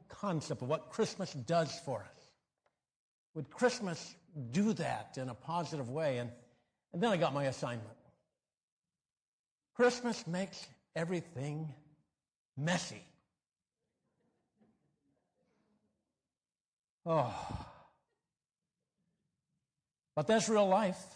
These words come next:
And that's where you and I have come today. And, uh, we're gonna take a look at Scripture to see how that, uh, how that's reflected in the Word of God as to what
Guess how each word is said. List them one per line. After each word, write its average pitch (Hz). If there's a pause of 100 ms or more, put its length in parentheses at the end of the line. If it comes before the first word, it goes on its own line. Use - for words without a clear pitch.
(1200)
And 143
that's 160
where 156
you 156
and 143
I 143
have 131
come 147
today. 143 (1500)
And, 143
uh, 131 (1120)
we're 240
gonna 285
take 196
a 180
look 170
at 170
Scripture 147
to 113
see 165
how 151
that, 143
uh, 135 (1160)
how 269
that's 233
reflected - (640)
in 160
the 165
Word 180
of 135
God 156 (1160)
as 147
to 151
what 165